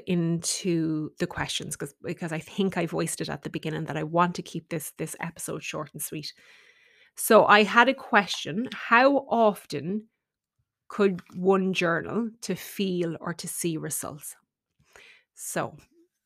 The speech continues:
my answer is not gonna be direct here, but bear with me. There are no rules as such to journaling.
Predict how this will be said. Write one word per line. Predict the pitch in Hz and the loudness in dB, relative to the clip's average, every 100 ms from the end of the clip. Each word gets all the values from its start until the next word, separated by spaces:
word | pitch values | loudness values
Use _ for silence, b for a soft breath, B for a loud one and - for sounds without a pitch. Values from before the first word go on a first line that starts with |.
| _ - - _ | _ -20 -20 _
my | 190 202 | 0 2
answer | 202 196 - 180 | 4 2 -2 -4
is | 175 | -4
not | 170 160 | -6 -6
gonna | 185 151 | -10 -8
be | 147 | -8
direct | 147 151 143 - | -8 -10 -10 -14
here, | - 147 156 _ | -14 -14 -14 _
but | 160 - | -12 -6
bear | 165 | -6
with | 143 143 - | -6 -10 -14
me. | - b b b b b b b _ _ _ _ _ _ _ _ _ _ _ _ _ _ _ _ _ _ _ _ _ _ _ _ _ _ _ _ | -18 b b b b b b b _ _ _ _ _ _ _ _ _ _ _ _ _ _ _ _ _ _ _ _ _ _ _ _ _ _ _ _
There | 190 190 247 285 | 0 6 8 8
are | 262 233 | 8 4
no | 208 190 190 185 175 165 160 B B _ _ _ _ _ _ | 2 0 0 0 0 -4 -6 B B _ _ _ _ _ _
rules | 180 180 180 175 170 160 | -8 -2 0 0 -2 -4
as | 151 | -6
such | - 160 - - | -6 -6 -8 -10
to | 180 | -10
journaling. | 165 156 151 147 - | -8 -8 -8 -8 -10